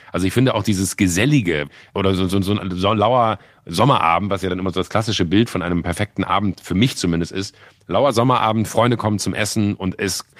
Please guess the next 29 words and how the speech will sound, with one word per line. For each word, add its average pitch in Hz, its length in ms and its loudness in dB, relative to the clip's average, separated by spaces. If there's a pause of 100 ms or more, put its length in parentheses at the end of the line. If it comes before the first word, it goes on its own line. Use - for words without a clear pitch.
(300)
am 208 180 0
Ende 131 180 4
stehen 135 220 2
da 123 80 2
irgendwie 117 220 0
dreißig 113 420 0
Gläser 123 320 2
auf 127 100 -2
dem 127 120 -2
Tisch 131 260 -2
und, 104 160 0
und 101 180 -2
vierzig 120 300 -2
Teller 127 360 0
und 107 140 -2
alle 117 240 0
hatten 113 200 -4
irgendwie, 104 460 -2
äh, 101 840 -2
genug 117 320 2
von 107 120 -2
allem 131 320 0 (260)
und 98 80 -4
man 101 120 2
hat 123 100 0
irgendwie 117 200 0
eine 110 100 2
gute 107 200 0
Zeit. 123 380 0